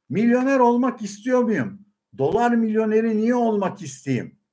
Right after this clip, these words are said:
O sizin sorununuz. Ben olmak isteyenlere söylüyorum. Nasıl olacak?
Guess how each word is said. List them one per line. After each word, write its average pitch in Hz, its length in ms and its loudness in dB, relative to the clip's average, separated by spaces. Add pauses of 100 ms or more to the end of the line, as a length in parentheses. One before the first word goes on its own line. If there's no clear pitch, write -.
(480)
O 147 100 -8
sizin 208 320 -6
sorununuz. 147 760 -4
Ben 214 120 -4
olmak 214 400 -4
isteyenlere 170 680 -2
söylüyorum. 98 600 -4
Nasıl 135 240 -4
olacak? - 320 -10